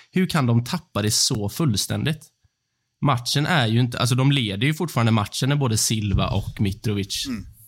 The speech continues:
Speaker 1: tar <laughs> utvisningen och match. Alltså, även med en man mindre, tju-, knappa kvarten kvar,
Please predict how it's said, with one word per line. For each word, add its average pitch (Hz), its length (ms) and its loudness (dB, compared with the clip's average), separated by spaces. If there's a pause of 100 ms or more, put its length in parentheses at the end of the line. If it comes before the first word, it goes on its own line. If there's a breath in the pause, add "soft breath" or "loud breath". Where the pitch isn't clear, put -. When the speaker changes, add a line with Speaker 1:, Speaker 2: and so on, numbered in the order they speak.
(120)
Speaker 1:
tar 98 400 -2 (200)
<laughs> 120 220 2
utvisningen 113 540 2
och 113 60 4
match. 117 280 2 (440 loud breath)
Alltså, 120 180 0
även 107 280 0
med 156 160 0
en 131 120 4
man 110 260 4
mindre, 98 520 0 (460 soft breath)
tju-, 127 260 -2 (240)
knappa 131 320 -4
kvarten 104 560 -2
kvar, 98 400 -2